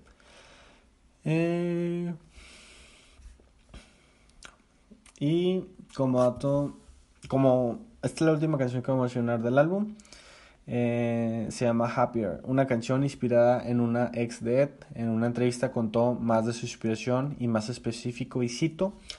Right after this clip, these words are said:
"Definitivamente llegué a un punto en mi vida en el que ahora soy amigo de todas mis exnovias,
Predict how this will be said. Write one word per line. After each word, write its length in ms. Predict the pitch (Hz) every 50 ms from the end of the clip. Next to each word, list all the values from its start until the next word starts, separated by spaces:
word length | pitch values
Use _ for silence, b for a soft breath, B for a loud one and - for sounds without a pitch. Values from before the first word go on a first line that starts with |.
| B
"Definitivamente 840 | - 131 123 - 139 135 131 123 139 151 160 170 175 165 156 - 165 160
llegué 120 | 156 143
a 60 | 135
un 200 | 135 143 143 135
punto 420 | - 147 147 143 143 - 156 156 147
en 140 | 139 131
mi 120 | 123 117 107
vida 340 | 117 123 131 139 147 151 -
en 120 | 131 123 120
el 160 | 113 110 107
que 80 | 113 110
ahora 200 | 110 110 120 127
soy 320 | - - 131 127 131 113
amigo 320 | - 120 120 120 113 120
de 80 | 123 117
todas 200 | 117 110 110 107
mis 240 | 107 110 113 113 -
exnovias, 500 | 110 107 117 131 143 156 156 151 151 -